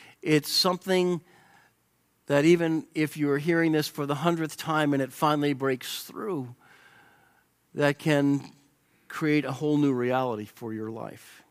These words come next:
Though unrecognized and rejected by many, Jesus alone offers the right to become children of God to all who open their hearts, minds, and arms in faith.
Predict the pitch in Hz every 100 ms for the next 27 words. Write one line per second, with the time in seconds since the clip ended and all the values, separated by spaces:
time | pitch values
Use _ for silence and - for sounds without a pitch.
0 | _ _ _ _ _ _ _ _ _ _
1 | _ _ _ _ - 185 190 208 214 190
2 | 175 139 139 143 156 156 143 143 143 151
3 | 170 156 156 147 127 127 127 - 139 147
4 | 151 151 143 127 127 123 - - 156 160
5 | - 170 151 - - _ 127 123 135 147
6 | - 147 135 135 - 131 127 127 120 120
7 | 107 104 104 - - - - 135 151 151
8 | 156 156 160 151 131 131 131 - - 220
9 | 247 - - - - - _ 160 160 175
10 | 175 175 170 - - _ _ - 139 131
11 | - - 180 175 165 156 135 131 120 -
12 | 120 101 - -